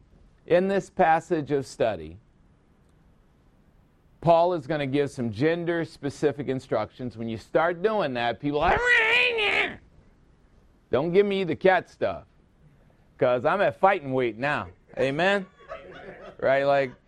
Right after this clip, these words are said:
a year ago, you could say something, and I'd say, "Yeah, I fi-, kinda wanna fight you, but I'm tired." Now I ain't tired. I got energy, so we can have it out. All right, so if you're prone to react in your soul over these things because you prefer your viewpoint to God's,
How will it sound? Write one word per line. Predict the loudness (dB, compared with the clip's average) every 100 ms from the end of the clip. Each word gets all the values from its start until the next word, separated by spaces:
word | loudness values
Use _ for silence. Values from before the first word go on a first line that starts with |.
| _ -6
a |
year | 0 4 6 4
ago, | 2 0
you | 0 -4
could | -2
say | 0 0
something, | 0 -2 -2
and | -2
I'd | -2 0
say, | 0 0
"Yeah, | 0 0 0 0 -2
I |
fi-, | -4 -4 -2
kinda | -2 -6 -4 -4
wanna | -4 -4
fight | -2 -2 0
you, | -2 -4
but | -4
I'm | -6 -12
tired." | -4 -4 -4 -10 -16 -20 _ -20 _ _ _ _ _ _ _
Now | 0 2
I | 2
ain't | -2 -6
tired. | 0 0 0 -6 -10 _ -20 _ _ _ 0
I | 4
got | 6 4
energy, | 2 -2 -6 -10 -14 -18 -20 -18
so | -6 -2
we | 0 0
can | 2
have | 4 4
it | 4
out. | 4 4 0 _ _ _ _ _ _ _ _ _ _ _ _ 2
All | 4
right, | 4 2 -6 _
so | 0 4 6 4 -2
if | -6 2
you're | 4 4
prone | 0 0 2 2 0 -2
to | -4
react | -2 0 0 0 0
in | -4
your | -2 -4
soul | -2 2 2 2 0
over | 0 -2 0
these | 0 -2 -4
things | -4 -4
because | -8 -4 0 0 -2
you | -4 -4
prefer | -4 -4 -2 -2
your | 0 0 2 0
viewpoint | -2 -4 -4 -6 -4
to | -6
God's, | -4 -4 -4 -8 -14 _